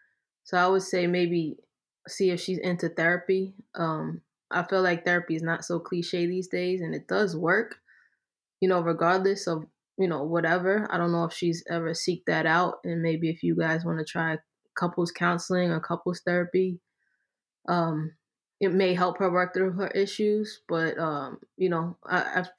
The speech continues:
you guys have been together for three years, so I feel like you're invested in her and the relationship. So just try to be patient and, um, and see if she's willing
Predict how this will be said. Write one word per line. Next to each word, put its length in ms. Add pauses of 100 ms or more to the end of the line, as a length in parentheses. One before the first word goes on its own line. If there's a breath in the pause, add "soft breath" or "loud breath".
(220)
you 140
guys 260
have 100
been 160
together 340
for 120
three 220
years, 380
so 220
I 160
feel 120
like 280
you're 120
invested 640
in 180
her 240
and 100
the 60
relationship. 760 (640)
So 180
just 220
try 140
to 60
be 120
patient 640
and, 280
um, 400 (600)
and 100
see 200
if 100
she's 200
willing 360